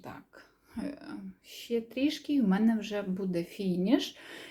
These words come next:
і потім уже з фінішем я вам покажу підбор бісеру до цього сюжету, м,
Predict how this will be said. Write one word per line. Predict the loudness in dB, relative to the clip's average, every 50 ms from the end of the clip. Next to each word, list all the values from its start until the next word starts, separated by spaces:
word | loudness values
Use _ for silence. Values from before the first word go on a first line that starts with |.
| -14 -8
і | -6 -6
потім | -6 -6 0 4 4 4 4 2 -2 -2 -2
уже | -2 -2 -2
з | -6 -6
фінішем | -6 -2 4 4 6 6 4 2 0 0 0 2
я | 2 2 2 0
вам | 0 0 0 0 0 -2 -4 -4
покажу | -8 -10 -10 -6 -6 -4 -2 -2 -4
підбор | -2 -2 -2 0 0 0 0 -2 -2 -2
бісеру | -4 -4 -4 -4 -4 -4 -6 0 4 4 4 4 2 -6 _ _ _ _ _ _ _ _ _ _ _ _ _ _ _ _ _
до | 0 2 4 4 4 4
цього | 4 2 2 2 0
сюжету, | -2 -2 -2 2 2 2 2 0 -4
м, | -6 -6 -6 -8 -10